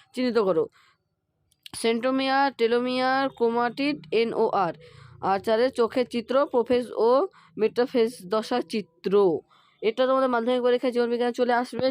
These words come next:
চোখের চিত্রটি ভালো করে তোমরা প্র্যাকটিস করে যাবে।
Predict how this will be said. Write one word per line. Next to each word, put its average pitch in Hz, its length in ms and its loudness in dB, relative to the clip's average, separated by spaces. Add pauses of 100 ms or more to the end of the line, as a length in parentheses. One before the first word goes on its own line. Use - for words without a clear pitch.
(160)
চোখের 240 300 0
চিত্রটি 233 300 -6
ভালো 240 360 0
করে 254 160 2
তোমরা 240 180 0
প্র্যাকটিস 214 280 -6
করে 220 180 0
যাবে। 240 260 0